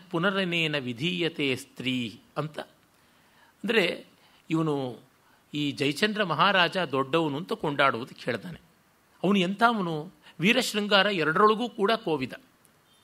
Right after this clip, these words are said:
ಸಾಮಾನ್ಯಕ್ಕೆ ಈ ಹೊತ್ತಿನ ಸಿನಿಮಾಗಳಿಂದ ಮೊದಲುಗೊಂಡು ಎಲ್ಲೆಲ್ಲಿಯೂ ಕೂಡ ಶೃಂಗಾರ ವೀರಗಳೇ ಎದ್ದು ನಿಲ್ತಕ್ಕಂಥವು. ಡ್ಯುಯೆಟ್ ಆಡುವಾಗ ಶೃಂಗಾರ, ಫೈಟ್ ಮಾಡುವಾಗ ವೀರ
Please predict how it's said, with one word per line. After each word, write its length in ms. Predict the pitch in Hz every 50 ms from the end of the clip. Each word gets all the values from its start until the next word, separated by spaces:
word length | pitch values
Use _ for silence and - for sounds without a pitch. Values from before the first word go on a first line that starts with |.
| _ _ _ _ _ _ _ _ _ _ _ _ _ - -
ಸಾಮಾನ್ಯಕ್ಕೆ 960 | 131 127 147 180 208 226 240 240 240 233 233 - 220 196 170 165 - - - - _ -
ಈ 80 | 170 147
ಹೊತ್ತಿನ 340 | 139 170 180 - 202 185
ಸಿನಿಮಾಗಳಿಂದ 680 | 170 - - 156 170 185 196 202 202 190 196 190 185 196
ಮೊದಲುಗೊಂಡು 540 | 190 175 170 175 175 170 165 196 196 196
ಎಲ್ಲೆಲ್ಲಿಯೂ 580 | 185 151 139 135 143 170 190 196 208 226 220 208
ಕೂಡ 220 | - - 226 220
ಶೃಂಗಾರ 560 | 208 180 - 170 165 180 180 202 196 190 196 185
ವೀರಗಳೇ 460 | 165 156 165 170 175 147 175 196 214
ಎದ್ದು 440 | 190 160 139 131 127 120 120 147 185
ನಿಲ್ತಕ್ಕಂಥವು. 760 | 180 160 135 - - 135 - - - 113 107 - - - - _ _ _ _ _ _ _ _ _ _ _ _ _ _ _ _ _ _ _ - 123
ಡ್ಯುಯೆಟ್ 320 | 120 135 151 156 151 - 156
ಆಡುವಾಗ 340 | 139 135 131 123 123 113 127
ಶೃಂಗಾರ, 600 | 127 - - 151 165 175 185 185 185 202 202 190
ಫೈಟ್ 360 | - - 147 160 160 - 165
ಮಾಡುವಾಗ 380 | 151 139 131 123 123 143 147
ವೀರ 280 | 165 135 117 120 123